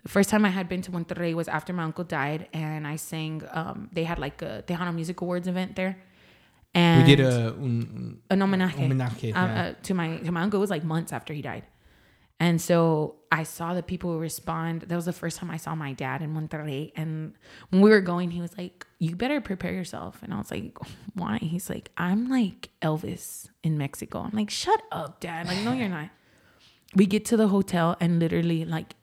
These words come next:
Speaker 1: the people swarm at him. And they hadn't been there, you know, and, and my uncle had just passed. So I saw it and I was like, "Oh my God, you are like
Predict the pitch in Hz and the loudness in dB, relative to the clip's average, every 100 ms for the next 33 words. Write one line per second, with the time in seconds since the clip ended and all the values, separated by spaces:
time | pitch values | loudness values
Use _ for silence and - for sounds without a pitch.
0 | - 180 - 180 - 185 - - 165 165 | -4 -4 -2 -4 -2 -4 -4 -8 -6 -6
1 | 165 151 127 - - - _ _ _ _ | -6 -6 -8 -8 -12 -12 _ _ _ _
2 | - 175 180 175 202 170 156 196 196 156 | -2 2 2 2 0 0 2 4 4 2
3 | 156 156 160 165 170 - - 170 165 156 | 0 0 2 0 -2 -4 -4 -2 0 0
4 | 156 165 160 160 143 - 147 165 139 - | -2 -2 -4 -6 -6 -4 -4 -4 -12 -14
5 | _ _ _ _ _ _ _ _ _ 165 | _ _ _ _ _ _ _ _ _ -4
6 | 170 - 165 170 180 165 160 190 - 330 | -4 -6 -8 -6 -6 -8 -10 -12 -10 -10
7 | - 605 605 - 480 587 659 466 359 - | -6 -6 -6 2 2 6 4 6 4 4
8 | 330 508 523 466 | 2 2 0 0